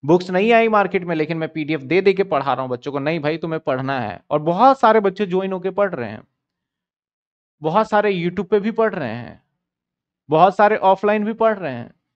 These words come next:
लेकिन उससे कहीं ज्यादा तादाद है ना पढ़ने के, लापरवाही करने वाले बच्चों का।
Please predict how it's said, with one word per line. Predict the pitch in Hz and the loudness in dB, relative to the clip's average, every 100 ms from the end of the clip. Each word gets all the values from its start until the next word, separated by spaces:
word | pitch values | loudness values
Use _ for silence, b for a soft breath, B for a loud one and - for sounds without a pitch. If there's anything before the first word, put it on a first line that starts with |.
| _ - | _ -4
लेकिन | 165 214 147 117 _ 185 | -2 -2 -4 -12 _ -8
उससे | 170 - 226 | -8 -2 0
कहीं | 226 185 165 180 202 | 0 -2 -4 -4 -2
ज्यादा | 147 131 135 165 | 2 2 4 0
तादाद | - 143 131 123 123 120 | 2 0 2 0 0 0
है | 151 185 | -4 -4
ना | 139 131 175 226 | -4 2 4 4
पढ़ने | - 147 131 131 | 2 -2 -2 -6
के, | 135 190 | -4 -2
लापरवाही | 180 139 147 170 - 151 131 151 220 226 | -2 0 2 2 0 -2 2 4 4 4
करने | 165 131 113 | 0 -2 -4
वाले | 110 107 | -6 -8
बच्चों | 113 - 98 | -12 -16 -18
का। | - - | -18 -20